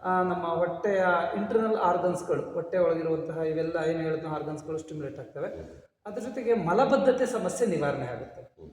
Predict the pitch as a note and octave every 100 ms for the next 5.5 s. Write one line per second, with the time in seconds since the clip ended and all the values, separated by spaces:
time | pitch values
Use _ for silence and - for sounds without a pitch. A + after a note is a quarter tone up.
0 | D#3 D#3 D#3 C#3+ D#3+ G3+ G#3+ A3 A3 G3
1 | F#3+ F#3+ F#3+ F#3 A3 F3+ F3 F3+ E3+ D#3+
2 | D#3 G3+ D3+ D3 C#3 B2+ - - - -
3 | C#3+ D3+ G3+ - F3+ F#3 F3+ E3+ D#3+ E3
4 | G3+ C#3+ D3+ D3 - C3 - - C3 B2
5 | - - _ F2